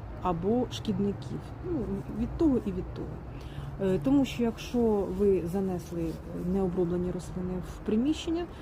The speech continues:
е, при теплій темп-, температурі починає плодитися ця вся живність, і, е, рослинки починають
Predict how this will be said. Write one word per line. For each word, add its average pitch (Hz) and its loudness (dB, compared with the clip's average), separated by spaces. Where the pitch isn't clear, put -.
е, 190 0
при 208 6
теплій 180 0
темп-, 170 -6
температурі 196 0
починає 196 0
плодитися 226 2
ця 285 2
вся 269 0
живність, 233 0
і, 320 6
е, 285 2
рослинки 269 0
починають 196 -4